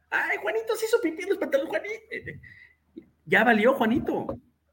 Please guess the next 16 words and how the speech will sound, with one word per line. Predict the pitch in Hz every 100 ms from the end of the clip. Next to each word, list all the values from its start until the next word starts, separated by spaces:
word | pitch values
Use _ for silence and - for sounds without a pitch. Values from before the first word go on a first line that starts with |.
| _
o | 131
María, | 139 147 185 269 -
o |
quien | 139 139
sea. | 262 294 - _ _ _ _ _ _ _ _ _ _ _ - -
Entonces, | 139 139 160 151 113 - - -
las | 127 127
normas | 185 247 247
sociales, | 156 - 151 135 151 151
y | 160
es | 175
ahí | 196
donde | 190 190 151
trabajamos | 135 123 156 151
los | 123
economistas, | 120 117 123 196 202 123 113 -